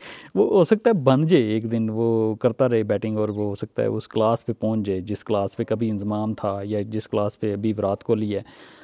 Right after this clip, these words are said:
लेकिन अभी he is a young player, he, he is a good player, he is a good potential player,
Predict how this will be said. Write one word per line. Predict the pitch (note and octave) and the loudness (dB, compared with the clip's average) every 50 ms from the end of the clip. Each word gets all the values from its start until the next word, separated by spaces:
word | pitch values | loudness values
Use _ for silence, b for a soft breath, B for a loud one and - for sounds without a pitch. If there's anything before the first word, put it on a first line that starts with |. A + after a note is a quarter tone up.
| B B B - | B B B 0
लेकिन | C3+ C3+ C3+ F3 | 0 2 2 2
अभी | F3+ E3+ E3 G3+ G#3 G3+ | 2 0 0 0 0 0
he | F3+ A3 G#3+ A3 | 0 0 0 0
is | A3+ | 0
a | G#3+ F#3 E3+ | 0 2 2
young | F#3 G3 F#3+ - - | 2 0 2 4 4
player, | F#3 F3+ F3+ F#3 F3+ - b b b b b b b _ - | 6 6 6 6 4 0 b b b b b b b _ -4
he, | - C#3+ - D3+ | -2 -2 0 2
he | D3+ E3+ | 2 4
is | D#3+ D3+ C#3+ | 4 4 4
a | B2+ | 6
good | D#3+ F3 F3 D#3+ | 6 6 6 6
player, | - D#3+ D#3+ D#3 D3+ C#3+ | 6 6 6 6 6 6
he | D3 C#3 | 4 2
is | C3 C3 | 2 2
a | A#2+ B2+ | 2 4
good | C3+ B2 B2 - | 2 2 2 0
potential | - C#3 C#3 C3+ - D#3 D3 | 2 2 2 2 0 -2 -2
player, | B2+ C3 B2+ B2+ A#2+ A#2 A#2 | 2 4 4 6 6 6 4